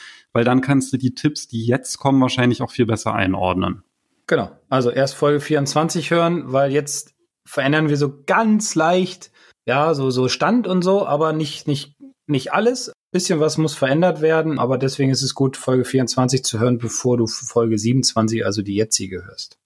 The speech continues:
Speaker 1: Genau, und dann lass doch mal mit den Veränderungen starten. Und da ist es ja eigentlich
Speaker 2: Mhm.
Speaker 1: immer ganz schön, du hast gerade schon den Stand angesprochen, die Sachen, die man in der Ansprechposition einfach anders machen muss, weil da,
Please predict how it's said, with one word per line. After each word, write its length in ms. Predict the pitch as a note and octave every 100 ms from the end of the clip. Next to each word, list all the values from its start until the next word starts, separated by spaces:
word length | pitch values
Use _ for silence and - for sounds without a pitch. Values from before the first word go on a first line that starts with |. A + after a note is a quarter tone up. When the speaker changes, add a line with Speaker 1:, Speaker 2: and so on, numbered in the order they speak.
| _ _ - - - -
Speaker 1:
Genau, 180 | A#2
und 40 | A#2
dann 100 | G#2+
lass 200 | A#2 -
doch 160 | D#3+
mal 120 | C#3 C#3
mit 120 | C#3+
den 140 | C#3 C3
Veränderungen 800 | - B2 A#2 C3+ C#3 B2+ A#2
starten. 800 | A2+ - - G2+ A2 D3 - F#3+
Und 320 | E3 B2+ -
da 140 | A#2+ B2
ist 100 | D3
es 100 | D3+
ja 80 | C#3
eigentlich 360 | C#3+ C#3 C3
Speaker 2:
Mhm. 40 | D3+
Speaker 1:
immer 180 | C3+ C3+
ganz 280 | C3+ C3
schön, 340 | - C3 C3+ D3
du 100 | B2
hast 140 | A#2+
gerade 220 | - B2
schon 140 | - C3+
den 120 | A#2+
Stand 300 | A2+ B2+ A2+
angesprochen, 800 | B2+ E3 C3+ - - G#2+ - C3
die 160 | B2+ B2
Sachen, 320 | B2 - C3
die 60 |
man 160 | A#2 A#2+
in 100 | A#2
der 120 | A#2
Ansprechposition 1120 | A#2+ A#2 - G#2 - G#2 F#2+ G2 - G2+ F#2
einfach 580 | F#2+ F#2+ F2+ G2 F2+ - _ _ _ _ -
anders 440 | A2+ G#2+ G2 -
machen 260 | G2+ - A2+
muss, 320 | A#2 B2 -
weil 400 | G#2 G2+ G2+ - _ _ _ _ -
da, 500 | G#2+ G2+ G2 F#2